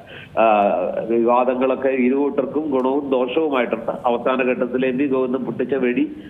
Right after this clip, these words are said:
ഒരുപക്ഷെ സ്വരാജിനെ കുറച്ച് ബാധിച്ചിട്ടുണ്ടാകാം.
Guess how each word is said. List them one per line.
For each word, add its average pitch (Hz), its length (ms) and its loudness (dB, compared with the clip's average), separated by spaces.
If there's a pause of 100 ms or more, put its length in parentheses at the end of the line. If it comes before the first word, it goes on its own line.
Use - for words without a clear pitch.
(120)
ഒരുപക്ഷെ 143 640 0
സ്വരാജിനെ 143 460 2
കുറച്ച് 143 320 0
ബാധിച്ചിട്ടുണ്ടാകാം. 123 800 0